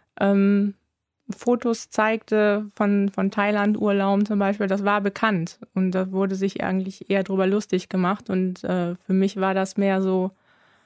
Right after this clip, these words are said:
ähm, ja, das macht allen anderen auch nichts aus, dann hat es jetzt mir auch nichts auszumachen.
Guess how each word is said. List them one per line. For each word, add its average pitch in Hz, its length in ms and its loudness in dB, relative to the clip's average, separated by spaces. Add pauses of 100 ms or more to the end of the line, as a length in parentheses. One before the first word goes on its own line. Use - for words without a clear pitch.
(500)
ähm, 180 480 -2
ja, - 300 -10
das 185 400 -8
macht 185 340 -4
allen 190 220 0
anderen 208 400 0
auch 202 320 0
nichts 208 280 0
aus, 208 280 0
dann 190 400 -2
hat 180 160 -4
es 190 140 -10
jetzt 185 200 -4
mir 185 160 0
auch 185 200 -4
nichts 170 240 -4
auszumachen. 170 760 -8